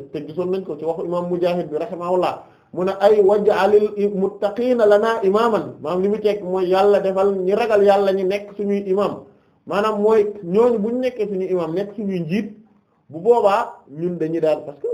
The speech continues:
nit ki après foofu lay tàmbale, moom day daal di sóobu ci yoonu xam-xam, jëlee xam-xam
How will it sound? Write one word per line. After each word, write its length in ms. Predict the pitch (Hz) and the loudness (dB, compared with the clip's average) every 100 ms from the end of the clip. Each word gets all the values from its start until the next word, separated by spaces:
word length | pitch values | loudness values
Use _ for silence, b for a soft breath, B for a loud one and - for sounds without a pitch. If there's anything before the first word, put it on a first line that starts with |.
| 294 | -8
nit 200 | 156 156 | -10 -10
ki 80 | |
après 320 | 139 139 143 131 | -10 -8 -6 -6
foofu 220 | 139 147 | -8 -6
lay 120 | 208 | -4
tàmbale, 400 | 214 202 165 160 127 | -2 -2 -2 -4 -6
moom 280 | 156 151 120 b b b | -8 -8 -10 b b b
day 200 | 135 151 | -4 -2
daal 160 | 147 147 147 | 0 0 -2
di 60 | |
sóobu 260 | 175 165 156 | -2 -2 -2
ci 100 | 156 | -6
yoonu 240 | 151 147 180 | -6 -6 -6
xam-xam, 400 | 175 156 147 123 | -10 -12 -14 -8
jëlee 240 | 156 156 156 | -4 -4 -6
xam-xam 280 | 139 143 | -10 -14